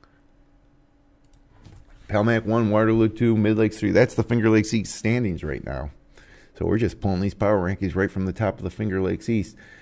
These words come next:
And honestly, um, you know, Finger Lakes East is another level than, you know, the West or Wayne County, um, historically, and I think that holds true this year. I don't think there's any teams in the West or Wayne County that could compete with Palmac, Waterloo, or Mid Lakes,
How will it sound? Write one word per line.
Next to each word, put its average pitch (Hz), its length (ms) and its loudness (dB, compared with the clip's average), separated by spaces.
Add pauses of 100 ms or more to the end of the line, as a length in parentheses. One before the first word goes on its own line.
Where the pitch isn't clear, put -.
(160)
And 110 160 0
honestly, 131 680 2
um, 87 640 -4
you 101 140 -4
know, 85 80 -4
Finger 131 300 0
Lakes 117 240 4
East 107 160 -2
is 107 200 4
another 98 420 0 (200)
level 85 420 0
than, 85 440 -2 (440)
you 90 100 -4
know, 82 160 -2
the 85 80 0
West 90 480 2
or 92 200 2
Wayne 90 280 2
County, 90 480 -2 (1120)
um, 76 200 -10
historically, 90 800 -2
and 87 140 -4
I 82 80 -6
think 71 200 -10
that 82 160 -4
holds 90 260 -4
true 92 220 -2
this 87 260 -4
year. 85 200 0
I 90 40 -2
don't 87 140 -4
think 82 160 -8
there's 73 180 -8
any 87 220 -4
teams 98 440 -2
in 92 240 -4
the 87 80 -2
West 87 320 -2
or 85 40 -4
Wayne 87 200 -4
County 87 320 -4
that 78 160 -8
could - 140 -8
compete 87 340 -4
with 85 180 -8
Palmac, 85 400 -4
Waterloo, 82 440 -2
or 76 100 -4
Mid 85 220 -2
Lakes, 78 340 -6